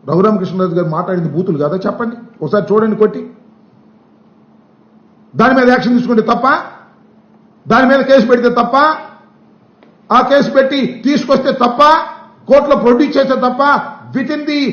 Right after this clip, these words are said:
time framework లో ట్వంటీ ఫోర్ అవర్స్ ముందు లోపల వారిని విచారించి కోర్టులో పెట్టామే. దాన్ని చాలా గందరగోళం చేశారు. సుప్రీం అన్నారు, హైకోర్టు అన్నారు,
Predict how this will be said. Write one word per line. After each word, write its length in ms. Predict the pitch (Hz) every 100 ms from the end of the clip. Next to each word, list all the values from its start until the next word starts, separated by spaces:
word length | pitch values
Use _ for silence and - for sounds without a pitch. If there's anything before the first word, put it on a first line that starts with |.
| - - -
time 240 | 269 320 240 -
framework 480 | 226 294 302 294 277
లో 100 | 262
ట్వంటీ 420 | 240 254 320 349
ఫోర్ 180 | 330 294
అవర్స్ 260 | 277 277 262
ముందు 520 | 254 262 220 - - - - - _ _ 202
లోపల 360 | 254 254 247
వారిని 200 | 233 214
విచారించి 460 | 196 208 240 226 -
కోర్టులో 300 | 190 202 208
పెట్టామే. 460 | 196 196 196 240 - _ _ _ -
దాన్ని 200 | 226 233
చాలా 120 | 208
గందరగోళం 520 | 180 180 208 202 190
చేశారు. 360 | 185 185 180 180
సుప్రీం 340 | 185 185 190
అన్నారు, 320 | 190 190 185 180
హైకోర్టు 320 | 180 190 185
అన్నారు, 440 | 185 185 190 185